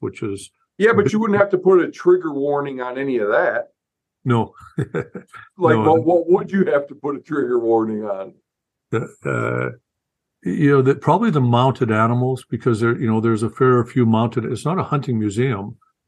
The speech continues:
Speaker 1: but there's natural history objects in here. So there's, um, you know, there's li-, mounted lions and, and, uh, you know, that, that's a trigger for sure. Um,
Speaker 2: Okay.
Speaker 1: and, and, but again, you know, we keep pretty close tabs on,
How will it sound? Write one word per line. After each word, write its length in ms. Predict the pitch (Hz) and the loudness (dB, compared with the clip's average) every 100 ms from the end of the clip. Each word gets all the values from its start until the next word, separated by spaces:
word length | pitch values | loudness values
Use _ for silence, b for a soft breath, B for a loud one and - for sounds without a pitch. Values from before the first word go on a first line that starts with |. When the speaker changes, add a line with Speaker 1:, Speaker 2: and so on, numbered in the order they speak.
| _ - | _ -4
Speaker 1:
but 160 | 113 | 0
there's 440 | 123 113 107 - - _ _ - | 2 2 0 -8 -18 _ _ -2
natural 380 | 120 127 - 107 | 2 2 2 2
history 560 | 131 - 120 110 107 - | 2 2 2 2 0 0
objects 500 | 123 123 107 - 117 | 2 2 -2 -8 -8
in 100 | 104 | -6
here. 200 | 110 107 | -6 -6
So 200 | - 110 | -4 0
there's, 320 | 110 104 - _ _ _ _ _ _ | 2 0 -4 _ _ _ _ _ _
um, 500 | 120 107 104 110 120 _ - | -8 -6 -6 -6 -10 _ -2
you 120 | 120 | 0
know, 100 | 110 | 2
there's 240 | 110 104 104 | 2 0 0
li-, 180 | 104 - | -2 0
mounted 380 | 113 120 123 104 | 2 2 0 0
lions 640 | 107 113 107 104 104 101 | 2 2 2 -2 -4 -4
and, 240 | 104 104 - | -6 -6 -8
and, 380 | 104 104 101 104 | -8 -8 -8 -6
uh, 340 | 101 98 101 - b b _ _ _ - | -6 -6 -8 -14 b b _ _ _ -6
you 240 | 131 110 | -2 2
know, 80 | 107 | 2
that, 240 | 110 123 | 2 2
that's 280 | 117 123 - | 2 0 -2
a 40 | - | -8
trigger 520 | - 101 101 110 - _ - | -2 -2 -4 -10 -12 _ -8
for 100 | 107 | -6
sure. 440 | - 113 104 101 _ - | -4 -4 -4 -8 _ -12
Um, 420 | 107 104 104 101 113 | -10 -8 -10 -8 -6
Speaker 2:
Okay. 360 | 101 98 87 - _ _ - | -6 -4 -6 -6 _ _ -4
Speaker 1:
and, 180 | 110 - | -2 0
and, 240 | 131 127 | 0 0
but 180 | 127 131 | 0 2
again, 540 | 131 127 170 139 127 - - | 4 2 0 0 -4 -10 -4
you 80 | 127 | 0
know, 60 | |
we 140 | 123 123 | 2 2
keep 260 | - 214 | 0 -4
pretty 200 | - 170 | 0 -2
close 280 | - 143 120 | 0 0 0
tabs 440 | - 123 123 113 117 | 0 0 0 0 -2
on, 360 | 110 107 123 | -2 -4 -8